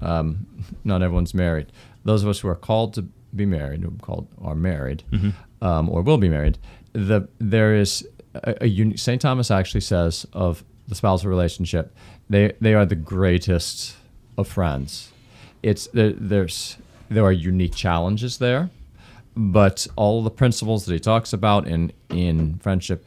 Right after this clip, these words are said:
Speaker 1: shared life, a couple of things just to note quickly. Um, it's lived especially in conversation.
Speaker 2: Mm-hmm.
Speaker 1: When a friend's most alive, the most
Speaker 2: Right.
Speaker 1: alive in rich conversations.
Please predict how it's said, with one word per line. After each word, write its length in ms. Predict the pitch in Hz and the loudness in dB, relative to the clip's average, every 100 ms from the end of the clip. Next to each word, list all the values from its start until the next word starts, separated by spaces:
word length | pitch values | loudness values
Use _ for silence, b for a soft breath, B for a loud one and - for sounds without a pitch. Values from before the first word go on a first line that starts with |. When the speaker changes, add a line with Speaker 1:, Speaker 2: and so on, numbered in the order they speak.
| B B | B B
Speaker 1:
shared 420 | - - 98 87 | -6 2 2 4
life, 380 | 92 87 87 - b b | 2 2 0 -6 b b
a 40 | - | -8
couple 220 | 127 131 | -4 -2
of 120 | 113 | 0
things 180 | 113 98 | 0 0
just 280 | - 95 - | -2 -4 -4
to 140 | 110 - | -8 0
note 400 | 113 101 95 - | 2 4 2 -2
quickly. 480 | 107 98 - 87 80 | -2 -2 0 -2 -2
Um, 300 | - 85 78 78 B B B - | -2 0 -2 -6 B B B -4
it's 260 | 98 - - | -4 -4 0
lived 260 | 120 101 | 2 2
especially 500 | 101 - 110 - 98 | -2 -2 -2 -2 -2
in 120 | 90 | -2
conversation. 800 | 90 92 82 82 82 76 - 78 85 - - | -2 -2 -2 -4 -4 -4 -6 -12 -14 -10 -2
Speaker 2:
Mm-hmm. 160 | 107 113 | 0 -2
Speaker 1:
When 140 | - 123 | -2 -4
a 20 | |
friend's 380 | - 120 107 101 | 0 0 0 0
most 320 | 98 90 - | 0 -2 -4
alive, 360 | 85 80 73 76 | -4 -2 -4 -4
the 80 | |
most 140 | 98 107 | -4 -2
Speaker 2:
Right. 100 | 80 | -2
Speaker 1:
alive 220 | 107 101 | -2 0
in 180 | 92 85 | -2 -4
rich 640 | 78 98 - - - - - b b b - | 0 0 0 -6 -12 -12 -16 b b b -6
conversations. 1120 | 107 95 85 82 87 73 - - - - - | -2 0 0 -2 -2 -2 -4 -10 -12 -16 -20